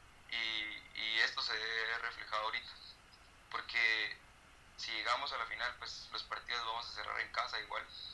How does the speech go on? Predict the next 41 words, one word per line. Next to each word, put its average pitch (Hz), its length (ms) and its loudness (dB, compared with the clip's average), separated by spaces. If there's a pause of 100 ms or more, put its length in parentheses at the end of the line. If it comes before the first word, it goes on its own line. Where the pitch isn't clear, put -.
(1080)
Ya 117 160 6
no, 120 400 2
ya 110 140 2
no 117 100 4
hay 120 80 6
excusas 120 560 0
de, 107 420 2
de, 107 540 4 (560)
de 117 120 2
que 113 140 -2
sí, 127 140 -2 (220)
que - 80 -6
los 110 100 -4
jugadores 113 260 0
vienen 120 240 -2
cansados. 120 720 0 (680)
No, 120 120 2 (480)
no, 113 120 0
ya 113 140 2
no. 110 220 -4
Eso - 160 0
ya 120 100 4
no 127 120 0
se - 120 -4
debe 113 320 4
ver 120 200 -2
tampoco. 123 540 -6 (500)
Apoyar 113 560 2
a 127 80 2
los 123 160 -6
jugadores - 340 -6
en - 160 -12
todo 123 160 -6
momento, 117 560 -4
sí, - 280 -2 (520)
pero 117 220 2
también 113 280 -2
es 123 80 -2
momento 113 400 -4
de 117 60 0
exigir - 480 0